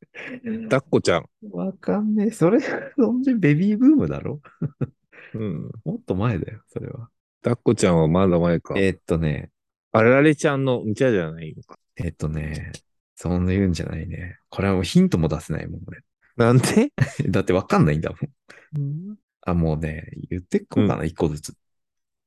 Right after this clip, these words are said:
Speaker 1: 共感。
Speaker 2: あ、はいはいはい。
Speaker 1: 堀ちえみさん。
Speaker 2: スチュワーデス物語か。
Speaker 1: 堀ちえみさん。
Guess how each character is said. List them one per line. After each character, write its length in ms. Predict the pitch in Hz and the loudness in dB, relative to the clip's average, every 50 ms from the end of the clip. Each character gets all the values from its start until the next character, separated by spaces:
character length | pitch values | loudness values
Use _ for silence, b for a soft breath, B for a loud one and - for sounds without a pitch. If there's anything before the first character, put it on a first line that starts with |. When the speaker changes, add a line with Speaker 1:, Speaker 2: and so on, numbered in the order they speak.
| _ _ - | _ _ 0
Speaker 1:
共 220 | - 165 175 165 | 2 4 4 4
感。 320 | - 196 185 147 90 87 - _ _ _ _ _ _ _ - | 4 2 2 2 2 0 -6 _ _ _ _ _ _ _ 0
Speaker 2:
あ、 260 | 120 123 131 123 117 B B B B B B B B B _ - | 2 2 2 0 -2 B B B B B B B B B _ -2
は 100 | 160 175 | -2 0
い 80 | 180 | 0
は 160 | 160 170 160 | 0 0 0
い 80 | 147 139 | 0 0
は 140 | 135 113 101 | 0 -2 -2
い。 120 | 101 - _ _ _ _ _ _ - - | -4 -6 _ _ _ _ _ _ -4 -2
Speaker 1:
堀 80 | 107 | 2
ち 0 | |
え 0 | |
み 0 | |
さ 0 | |
ん。 0 | |
Speaker 2:
ス 0 | |
チ 80 | 104 120 | 4 4
ュ 40 | 143 | 4
ワ 60 | 143 | 4
ー 100 | 139 139 | 4 4
デ 60 | 90 87 | 2 2
ス 60 | - | 2
物 160 | 139 135 135 | 2 0 0
語 340 | 127 123 - 107 95 95 87 | -2 -2 -2 -4 -4 -4 -6
か。 260 | - 92 90 - _ _ _ _ | -6 -8 -10 -10 _ _ _ _
Speaker 1:
堀 240 | - - 85 82 85 | -10 -8 -8 -8 -8
ち 160 | 87 - 90 | -10 -10 -10
え 80 | 87 - | -10 -10
み 80 | 82 | -12
さ 160 | 82 - - | -14 -16 -18
ん。 40 | - | -20